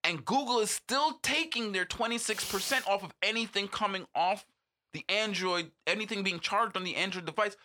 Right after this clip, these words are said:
So how did you win? What, what, like, what was the point? And, and it's just, it, it shows how spurious these, these lawsuits were in the first place.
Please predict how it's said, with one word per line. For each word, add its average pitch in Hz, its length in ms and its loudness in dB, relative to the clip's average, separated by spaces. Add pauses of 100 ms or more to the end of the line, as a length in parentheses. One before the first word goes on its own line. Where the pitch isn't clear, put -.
(160)
So 214 80 0
how 202 180 4
did 254 180 2
you 180 80 -2
win? 175 420 -4 (2500)
What, 180 260 0
what, 214 280 0 (240)
like, 170 420 0 (1000)
what 180 320 0
was 226 160 0
the 160 80 2
point? 220 360 -2
And, 175 140 0 (120)
and 175 280 -6 (360)
it's 175 140 2
just, 185 360 0 (560)
it, 170 220 0
it 170 60 -4
shows 202 280 2
how 190 80 2
spurious 147 640 0
these, 123 340 -4
these 120 220 -2
lawsuits 117 500 -2
were 117 160 2
in 110 100 -2
the 104 60 -6
first 95 300 -6
place. 113 340 -6